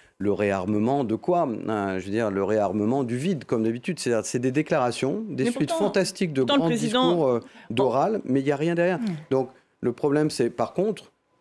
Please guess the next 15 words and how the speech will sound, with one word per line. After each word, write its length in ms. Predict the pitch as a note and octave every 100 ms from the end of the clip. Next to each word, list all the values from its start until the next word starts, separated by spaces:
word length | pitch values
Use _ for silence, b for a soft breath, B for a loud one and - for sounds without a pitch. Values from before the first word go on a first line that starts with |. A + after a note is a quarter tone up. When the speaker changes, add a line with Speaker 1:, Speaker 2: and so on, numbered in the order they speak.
| _
Speaker 1:
s'il 380 | - - D#3+ C#3+
le 100 | C3+
faisait, 240 | B2+ D3+ A3+
il 100 | E3
aurait 200 | C3+ C3+
raison. 360 | D#3+ G3+ D3 -
C'est-à-dire, 240 | B2 A2+ -
on, 140 | B2+
on 140 | C#3 C#3+
attendait 340 | D3 D#3 F#3
que 60 | F#3
Thierry 240 | E3 C#3
Breton 580 | C3 C#3 C#3 F3+ F#3+ E3
fasse, 440 | - C#3 D3 D3 A2+
euh, 160 | G#2+